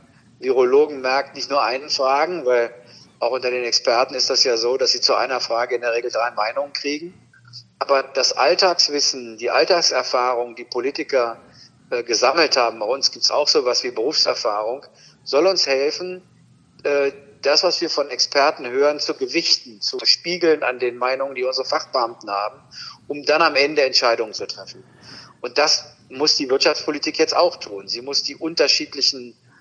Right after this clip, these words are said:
ähm, Experten dazu hören. Da gibt's Volkswirte, da gibt's Unternehmer, da gibt's Verbände, da gibt's Gewerkschaften. Die werden keine einheitliche Meinung vertreten. Aber sie werden ihnen unterschiedliche Dinge vorstellen. Und dann ist die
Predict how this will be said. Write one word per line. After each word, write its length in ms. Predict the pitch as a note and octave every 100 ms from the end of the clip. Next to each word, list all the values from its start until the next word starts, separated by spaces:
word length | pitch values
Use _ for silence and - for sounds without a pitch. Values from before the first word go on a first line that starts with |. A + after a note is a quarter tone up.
| _ _ -
ähm, 360 | A#2+ A#2 A#2+ -
Experten 580 | B2 - - B2+ C3+
dazu 340 | A#2+ A2+ - G#2
hören. 540 | B2 C#3 E3 E3+ E3
Da 100 | -
gibt's 320 | - - - C3+
Volkswirte, 640 | B2+ C3+ - D3+ D3+ C#3+
da 80 | G#2+
gibt's 180 | G#2+
Unternehmer, 760 | - B2 B2 A#2 C3+ E3 D#3 D3
da 100 | A#2
gibt's 200 | G#2 -
Verbände, 680 | - B2 C3 D3+ D#3+ D#3 D3 - - -
da 60 | G2+
gibt's 180 | -
Gewerkschaften. 840 | - B2 C3 D#3+ - D3+ - - D3 _ _ _ _ _ -
Die 160 | E3 D#3
werden 300 | D#3+ F3 E3+
keine 340 | D3+ E3 E3
einheitliche 500 | C#3+ F3+ E3+ E3+ F3
Meinung 340 | E3+ G3+ E3 G#2+
vertreten. 560 | G#2+ - G2 F#2 F#2 _ _ _ - - - -
Aber 180 | C#3+ C#3
sie 220 | C#3+ B2+
werden 440 | C#3+ D#3+ F#3 F3 _ -
ihnen 200 | E3 D#3+
unterschiedliche 800 | - G#3 G#3+ F#3+ - F3+ D#3 -
Dinge 260 | G3+ A#3
vorstellen. 540 | - C#3 C#3 - D#3 G3
Und 140 | E3+
dann 120 | G3
ist 220 | A#3+ - -
die 220 | A#2+